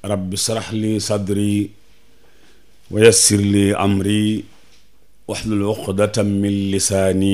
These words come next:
يفقه قولي. Mbokk ñu déglu, asalaamu aleykum wa rahmatullahi wa barakaatu. Ci wàllu xarala wi, seen mbokk Alioune Badara Socé, Sud F M, seen rajo, ci seen jotaayu tafsir leen defal àjjuma jot ci waxtu wi,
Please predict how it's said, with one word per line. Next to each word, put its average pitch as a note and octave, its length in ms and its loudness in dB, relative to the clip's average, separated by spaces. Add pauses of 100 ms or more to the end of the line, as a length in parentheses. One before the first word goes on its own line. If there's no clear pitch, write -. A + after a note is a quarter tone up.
(100)
يفقه F2+ 320 -4 (180)
قولي. F#2+ 320 -4 (1300)
Mbokk G#2+ 260 -2
ñu A2 100 2
déglu, A2 520 0
asalaamu G#2+ 580 0 (120)
aleykum G#2+ 880 -2
wa G2+ 180 0
rahmatullahi G2 840 -2
wa F#2+ 60 -6
barakaatu. F#2 540 -8 (960)
Ci - 80 -8
wàllu G#2 120 0
xarala A#2 300 2
wi, B2+ 80 4
seen A#2 260 2
mbokk G#2 220 0 (180)
Alioune G2+ 240 0
Badara G2 280 -2
Socé, G2+ 400 -4 (720)
Sud B2 260 0
F A#2 160 2
M, A2 140 2
seen G2 320 -2
rajo, G2 240 -4 (840)
ci G2 120 -8
seen A2+ 240 2 (100)
jotaayu G#2 420 2
tafsir G#2 380 -2
leen G2+ 260 -2
defal G2 280 -4 (300)
àjjuma G2+ 380 -2
jot A2 180 -2
ci - 80 -8
waxtu G#2+ 200 -10
wi, G2+ 180 -4